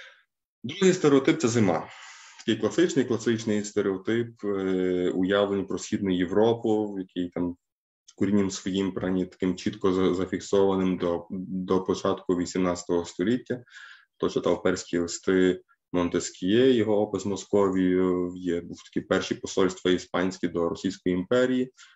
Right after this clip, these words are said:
також про це згадують. І, і це згадує також вже, вже в, тоді ж у вересні чотирнадцятого року згадує про це редакція газети А Б С. «Чи випадково німці не рушать на схід?» — питається вона.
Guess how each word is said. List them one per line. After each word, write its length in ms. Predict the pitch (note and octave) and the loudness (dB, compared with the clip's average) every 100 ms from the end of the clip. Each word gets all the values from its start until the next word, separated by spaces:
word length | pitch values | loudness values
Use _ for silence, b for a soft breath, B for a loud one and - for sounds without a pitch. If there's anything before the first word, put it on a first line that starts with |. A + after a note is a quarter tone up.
| B - | B -10
також 340 | - G#2 A2 | 0 0 0
про 120 | - | -4
це 120 | - F#2 | -6 -4
згадують. 600 | F#2 F#2 F2+ E2+ E2 - | 0 0 0 -4 -6 -10
І, 60 | |
і 240 | - - F2 | -8 -4 -2
це 140 | B2+ | 0
згадує 460 | A2+ A2 G#2 F#2+ F2+ | 2 2 4 2 2
також 340 | F2+ - F#2 | 0 -2 -2
вже, 220 | F2+ F2+ | 0 0
вже 400 | F2 E2+ F#2 F2+ E2+ - | 0 -2 0 0 0 -12
в, 300 | F2+ F2 E2 | -8 -4 -2
тоді 260 | D#2+ F#2 F2+ | -4 -4 -2
ж 100 | F2+ | 0
у 60 | |
вересні 340 | F#2 G2 F#2 - | 2 2 0 -6
чотирнадцятого 560 | - G2 F2+ - F2 | -10 -4 -4 -4 -4
року 240 | G#2+ A2+ F#2 | -2 -2 -2
згадує 360 | F#2 F2+ F2 | -2 0 -2
про 160 | - - | -6 -10
це 220 | - E2+ - B B - | -6 -6 -6 B B -6
редакція 480 | D#2+ E2 E2+ - E2 | -2 0 -2 -4 -6
газети 300 | E2 E2+ - | -2 -2 0
А 60 | E2 | -2
Б 160 | - | -6
С. 260 | - - - _ _ B B _ _ | -8 -6 -6 _ _ B B _ _
«Чи 240 | - A#2 | -2 0
випадково 680 | G2+ G#2 G2+ G2 - A#2+ G2+ | 0 0 0 0 0 0 2
німці 360 | G#2 A2 G2 G2 | 2 0 0 0
не 120 | F#2 | 0
рушать 300 | D3 - C3+ | 0 -2 -4
на 120 | B2 | -4
схід?» — 400 | A#2 - A2 - _ _ _ _ _ - | -6 -4 -2 -4 _ _ _ _ _ -12
питається 460 | F2+ E2+ E2 - E2 | -2 -2 -2 -6 -10
вона. 240 | D#2+ - | -8 -10